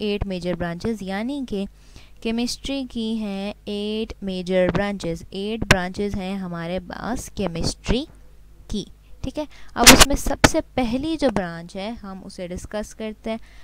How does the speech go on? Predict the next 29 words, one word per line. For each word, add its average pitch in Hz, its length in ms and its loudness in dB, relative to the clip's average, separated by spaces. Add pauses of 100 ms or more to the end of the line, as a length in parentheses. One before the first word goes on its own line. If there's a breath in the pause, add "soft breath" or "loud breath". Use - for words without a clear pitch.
(160 loud breath)
जो 214 260 2
कि 240 240 -2
है 202 320 -2
हमारे 180 680 -4
पास 208 880 -6 (800)
physical 262 540 -2
chemistry, 175 540 -14
ठीक 269 220 -8
है। 269 60 -6
अब 190 140 -6
physical 170 540 -4
chemistry 202 480 -4
क्या 202 140 -4
होता 202 220 -6
है? 196 60 -6 (440 loud breath)
The 240 100 2
branch 240 560 0
of - 100 2
chemistry 220 840 -6
that 226 360 -6
deals 202 440 -6
with 220 180 0
the 220 160 0
laws 202 340 0
and 285 220 -4
theories 208 580 -4
to - 100 -10
understand 208 760 -4
structure 269 460 -4